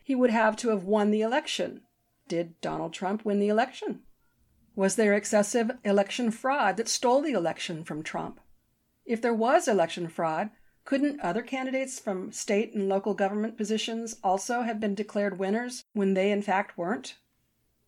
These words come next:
Oh, I know, mainstream media has repeatedly reported there is no evidence of fraud, and they cite the courts that refused to hear the cases late last year as supporting events. But in actuality, several courts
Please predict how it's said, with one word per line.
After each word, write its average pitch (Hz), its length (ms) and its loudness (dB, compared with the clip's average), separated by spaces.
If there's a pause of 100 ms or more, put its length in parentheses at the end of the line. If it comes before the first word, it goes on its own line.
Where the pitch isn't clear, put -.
(140)
Oh, 262 180 8
I 262 120 8
know, 202 360 6
mainstream 233 580 2
media 196 380 4
has 185 180 0
repeatedly 220 480 2
reported 220 640 4
there 175 140 2
is 220 260 6
no 208 240 6
evidence 185 400 2
of 180 80 -4
fraud, 196 480 6 (320)
and 247 240 4
they 233 80 4
cite 254 360 2
the 214 60 -4
courts 220 440 2
that - 180 -4
refused 220 420 0
to 208 60 -4
hear 269 240 0
the 254 80 0
cases 190 480 -2
late 190 240 4
last 175 360 0
year 220 280 2
as 180 260 2
supporting 190 720 0
events. 190 560 0 (420)
But 302 360 2
in 190 140 -2
actuality, 262 920 2 (160)
several 277 520 4
courts 277 440 2